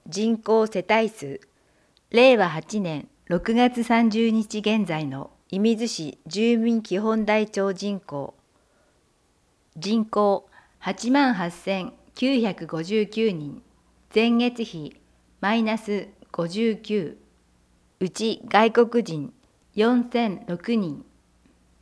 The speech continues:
男性四万三千六百十七人。マイナス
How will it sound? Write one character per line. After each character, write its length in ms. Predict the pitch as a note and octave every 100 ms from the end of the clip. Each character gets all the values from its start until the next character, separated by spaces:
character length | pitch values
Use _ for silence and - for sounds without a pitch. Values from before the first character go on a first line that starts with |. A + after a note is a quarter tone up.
| _ _ _
男 240 | G3 A3 A3+
性 400 | A#3 A3 G3+ - - _ _ _ _
四 240 | A3 B3 B3
万 220 | B3 A3
三 280 | F3 E3 D#3+
千 300 | E3+ E3+ - -
六 120 | F#3 F#3 -
百 260 | A3+ A#3+
十 240 | F#3+ A3+ A#3
七 140 | A3+ A3
人。 280 | F3 C#3 - _ _ _ _ _
マ 160 | F3 G#3
イ 80 | A3+
ナ 160 | A3
ス 320 | G#3+ G#3 G3+